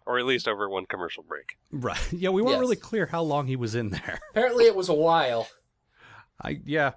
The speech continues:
Speaker 2: I guess so. That
Speaker 3: I
Speaker 2: or
Speaker 3: gotta
Speaker 2: he's,
Speaker 3: th-
Speaker 2: he's a big wuss.
Speaker 3: I was thinking about it, though. You know, like, part of the episode's drive is Ele-, Elixis, excuse me,
Speaker 2: <laughs>
Speaker 3: trying to get him to take off his uniform.
Speaker 2: Yep.
Speaker 3: Um, he's been in that uniform for about five days now.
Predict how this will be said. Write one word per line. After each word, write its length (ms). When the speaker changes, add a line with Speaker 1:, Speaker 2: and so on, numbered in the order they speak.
Speaker 2:
I 100
guess 180
so. 400
That 220
Speaker 3:
I 20
Speaker 2:
or 40
Speaker 3:
gotta 100
Speaker 2:
he's, 80
Speaker 3:
th- 120
Speaker 2:
he's 180
a 40
big 140
wuss. 500
Speaker 3:
I 60
was 160
thinking 240
about 160
it, 80
though. 180
You 100
know, 340
like, 400
part 260
of 100
the 140
episode's 440
drive 520
is 640
Ele-, 240
Elixis, 840
excuse 400
me, 160
Speaker 2:
<laughs> 40
Speaker 3:
trying 240
to 80
get 160
him 80
to 80
take 300
off 160
his 120
uniform. 560
Speaker 2:
Yep. 200
Speaker 3:
Um, 300
he's 260
been 180
in 160
that 180
uniform 480
for 140
about 220
five 400
days 320
now. 420